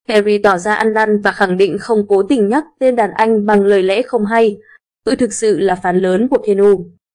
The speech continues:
Tôi chỉ chọn một cái tên ngẫu nhiên thôi, tôi đã sai rồi, tôi xin lỗi. Đáng nhẽ ra tôi nên sử dụng tên riêng của mình trong trường hợp này", Perry phát biểu. Một ngày trước,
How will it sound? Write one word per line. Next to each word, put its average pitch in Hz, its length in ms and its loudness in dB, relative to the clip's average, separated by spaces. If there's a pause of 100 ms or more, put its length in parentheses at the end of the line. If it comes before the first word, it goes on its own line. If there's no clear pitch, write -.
(140)
Tôi 196 180 6
chỉ 180 200 -2
chọn 196 300 -4
một 185 140 -2
cái 175 100 2
tên 190 220 0
ngẫu 196 160 0
nhiên 226 260 2
thôi, 220 300 2 (320)
tôi 196 120 6
đã 170 100 0
sai 196 320 -2
rồi, 185 300 0 (360)
tôi 180 140 2
xin 180 180 0
lỗi. 214 300 2 (340)
Đáng 185 280 2
nhẽ 208 180 0
ra 240 180 -2
tôi 233 280 0
nên 220 220 0
sử 196 200 -2
dụng 190 240 -4
tên 247 180 2
riêng 247 280 0
của 214 120 -2
mình 175 300 0
trong 226 220 -2
trường 196 160 -2
hợp 180 200 -6
này", 180 260 0 (320)
Perry 202 280 0
phát 262 200 -6
biểu. 190 340 0 (300)
Một 214 180 -2
ngày 202 200 0
trước, 294 260 -2